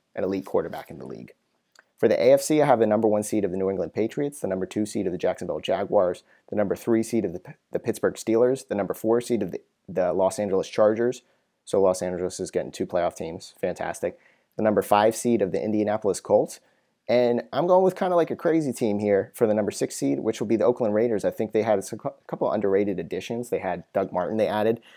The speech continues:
I don't think his career is necessarily over. And I think the addition of Jon Gruden, a lot of people say it's gonna be crazy, but really the last time the Raiders were crazy good and made it to the Super Bowl, he wasn't on the team, but he essentially built up that,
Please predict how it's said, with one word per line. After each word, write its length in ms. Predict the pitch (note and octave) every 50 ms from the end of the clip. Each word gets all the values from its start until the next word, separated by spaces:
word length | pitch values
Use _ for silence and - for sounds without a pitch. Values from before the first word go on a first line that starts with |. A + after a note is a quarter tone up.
| _ -
I 80 | - A2+
don't 140 | B2+ C3 -
think 140 | C3+ B2
his 100 | C3 B2
career 220 | - - B2+ B2 B2
is 80 | A#2
necessarily 580 | B2 B2 B2 B2+ A#2+ - B2+ A#2+ A#2+ A#2+ A#2+ A#2
over. 340 | A2 A#2+ B2 A#2+ C#3 C3+ - - _ _ _ _ _ _
And 240 | G#2 A#2 A2+ A2+ A2+
I 140 | - - B2+
think 160 | - C3+ B2
the 80 | - A2+
addition 320 | F#2 G#2+ A#2 - C3+ A#2+
of 80 | F#2+ E2
Jon 280 | - G2+ G2+ G#2+ G#2
Gruden, 280 | F#2+ F2+ G2+ A2 C3 B2+
a 20 |
lot 160 | A2+ A2 A#2+ B2
of 60 | A#2+
people 200 | C3 A#2+ A#2 G#2+
say 160 | - A#2+ A2
it's 120 | G#2+ -
gonna 120 | - A2+ G2+
be 120 | F#2 F2+
crazy, 560 | - - F2+ F#2+ A2 A#2+ B2 C3+ C#3 D3 E3 - _ _ _ _ _ _ _ _ _
but 240 | _ G#2+ G#2+ G#2+ -
really 260 | - A2 C3 D3+ E3
the 140 | D#3+ D3+ A#2+
last 300 | A2 A#2 B2 C3 C3+ -
time 160 | D#3+ D3 C3+
the 80 | A2+ G#2+
Raiders 400 | G#2 G#2 A2+ B2 A#2+ A#2 G#2+ G2+
were 120 | F2+ F2
crazy 520 | - - - - A#2 A#2 B2 B2 A#2 A#2+ A#2
good 280 | F#2 G2+ G#2+ A#2 A#2+
and 120 | A#2+ G#2 G2+
made 160 | G2+ G#2+ A2
it 60 | A2 -
to 80 | G#2+
the 200 | G2 F#2+ F2+ -
Super 300 | - - A#2 A2+ A2+ B2
Bowl, 300 | A2+ B2 C3+ D3 - - _ _ _ _ _
he 60 | - C3+
wasn't 320 | C3 C#3 B2 A#2 G2 -
on 300 | F#2 G#2 G#2+ A2+ A#2 A2
the 80 | G#2 G#2+
team, 260 | - C3 C3 B2+ A#2
but 140 | G#2 - -
he 240 | - A2+ G#2 F#2+ - _ _
essentially 380 | G#2 G#2 - G#2+ G2 - F#2+ F2+
built 360 | E2 - G2+ F#2 F2 - -
up 180 | D2 D#2 - -
that, 300 | - B1+ C2+ - -